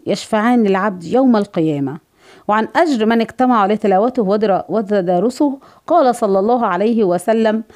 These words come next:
"ما اجتمع قوم في بيت من بيوت الله تعالى يتلون كتاب الله ويتدارسون بينهم إلا نزلت عليهم السكينة وغشيتهم الرحمة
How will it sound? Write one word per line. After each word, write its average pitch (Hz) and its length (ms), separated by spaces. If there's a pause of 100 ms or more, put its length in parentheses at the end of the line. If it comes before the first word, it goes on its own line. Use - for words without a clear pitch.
(240)
"ما - 80
اجتمع 320 440
قوم 254 300
في 220 180
بيت 254 300
من 202 240
بيوت 240 360
الله 208 400
تعالى 202 540 (360)
يتلون 269 360
كتاب 240 460
الله 220 440 (160)
ويتدارسون 226 1000 (180)
بينهم 214 540 (400)
إلا 285 300
نزلت 220 360
عليهم 214 300
السكينة 180 640 (360)
وغشيتهم 220 600
الرحمة 220 520